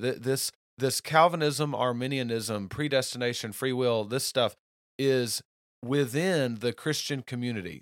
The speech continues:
So it's, it's very different from, from a Christian debating a Muslim, so to speak. Um, so, uh,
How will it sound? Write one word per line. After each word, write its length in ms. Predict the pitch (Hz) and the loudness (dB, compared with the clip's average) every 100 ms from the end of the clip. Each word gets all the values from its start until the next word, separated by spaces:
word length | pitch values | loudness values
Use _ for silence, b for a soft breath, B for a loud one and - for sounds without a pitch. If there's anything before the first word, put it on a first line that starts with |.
| - | -8
So 240 | - 123 | 0 2
it's, 300 | 117 - - | 2 -2 -4
it's 260 | 135 131 104 95 | -4 -4 -6 -6
very 220 | 139 175 175 | 0 2 2
different 480 | 131 156 - 101 - _ _ - | 2 0 0 -4 -6 _ _ -4
from, 300 | 127 117 - | -2 -2 -4
from 280 | - 123 | -2 0
a 180 | 113 107 | 0 -2
Christian 580 | 101 - 196 - 120 113 | -2 0 0 -2 -4 -2
debating 500 | 110 107 123 123 120 | -2 2 2 2 -2
a 80 | 101 | -4
Muslim, 580 | 101 117 107 95 76 80 | 0 0 0 -6 -10 -10
so 180 | - 104 | -4 -2
to 80 | |
speak. 400 | 90 - 90 - - _ _ _ | -4 -8 -10 -10 -20 _ _ _
Um, 240 | 110 98 | -6 -4
so, 260 | 98 135 | 2 4
uh, 100 | 117 | 4